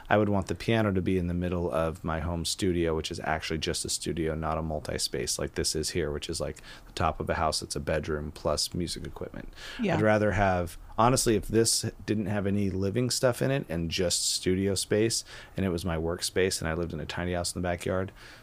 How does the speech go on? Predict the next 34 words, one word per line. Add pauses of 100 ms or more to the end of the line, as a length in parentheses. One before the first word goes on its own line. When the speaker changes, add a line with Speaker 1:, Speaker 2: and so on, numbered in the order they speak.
(140)
Speaker 1:
that
would
work, (140)
because
this
would
be
all
a
studio
in
here
for
tracking
and
doing
stuff. (760)
But
I'd
probably
want
something
a
little
bigger. (600)
Speaker 2:
You
know
what
I
want? (520)
Speaker 1:
Hmm. (540)
Speaker 2:
Uh,
this
is